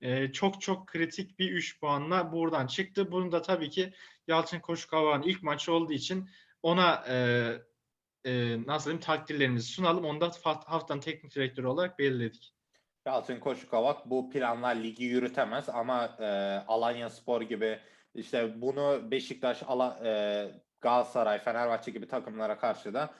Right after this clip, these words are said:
Speaker 2: uygulayabileceği bir sistem oldu diyelim. Haftanın oyuncusunun Abubakar'dan bahsettik. İki gol attı. Gerçekten Beşiktaş'ı seviye atlatan bir oyuncu. Haftanın sürprizi de Karagümrük. Hani Galatasaray bu kadar isim üstünde gelmişken Karagümrük'ün,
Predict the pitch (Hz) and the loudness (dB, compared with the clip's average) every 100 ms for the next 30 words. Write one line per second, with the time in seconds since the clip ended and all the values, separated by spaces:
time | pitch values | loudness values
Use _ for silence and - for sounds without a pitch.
0 | _ 135 127 127 123 107 101 127 139 123 | _ -4 0 2 2 2 -2 -4 -4 -8
1 | - - 139 117 107 101 104 143 139 151 | -14 -6 -4 0 -2 -2 -2 0 0 -2
2 | - - - _ _ 143 143 151 143 143 | -6 -20 -20 _ _ 0 4 4 4 0
3 | 135 131 151 135 139 131 123 131 123 127 | -2 -4 2 2 4 0 2 2 4 0
4 | 139 127 131 123 127 127 123 135 131 120 | 2 0 -2 -6 -8 -8 -4 0 2 2
5 | - 143 131 131 127 117 120 120 123 - | 0 -2 0 0 0 -2 -4 -6 -8 -4
6 | 110 - 101 131 151 151 143 143 139 139 | -6 -4 -6 -4 2 2 2 -2 -2 -2
7 | 139 139 139 139 139 143 - - _ _ | -2 -2 -4 -4 -2 -2 -4 -16 _ _
8 | - 139 135 156 156 - 156 151 131 131 | 0 0 4 4 2 0 -4 -2 -2 4
9 | 151 147 147 143 139 139 143 143 - 139 | 2 4 4 4 4 0 0 -2 -2 -2
10 | 135 139 139 139 151 143 170 147 139 - | 2 6 6 6 4 4 4 4 2 0
11 | 135 127 - 131 123 120 117 113 - 156 | -6 -8 -8 -2 0 2 0 -4 -4 -2
12 | 160 - _ _ 151 143 131 127 117 120 | -2 -6 _ _ 4 4 4 0 0 -2
13 | 110 | -4